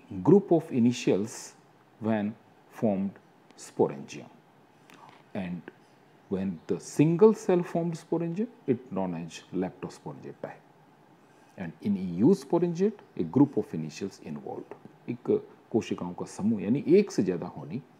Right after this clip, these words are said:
चाहिए, जो sporangium का निर्माण करती हैं। जैसे कि अब यहाँ लिखा भी है, develops from a group of superficial initial cells which divide periclinally। सबसे पहले इन कोशिकाओं में एक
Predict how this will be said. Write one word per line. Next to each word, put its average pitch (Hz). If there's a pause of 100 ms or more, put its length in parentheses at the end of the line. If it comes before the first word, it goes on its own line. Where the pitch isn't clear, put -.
(240)
चाहिए, 107 (340)
जो 92 (480)
sporangium -
का 87
निर्माण 110 (400)
करती -
हैं। - (2250)
जैसे 95
कि 95
अब 82
यहाँ 90
लिखा 85
भी 151
है, 156 (140)
develops 120 (120)
from 113
a 107
group 151
of 110 (640)
superficial 127 (120)
initial 98 (160)
cells - (300)
which 123
divide 104
periclinally। 90 (720)
सबसे -
पहले 156
इन 143
कोशिकाओं 120
में 120
एक 107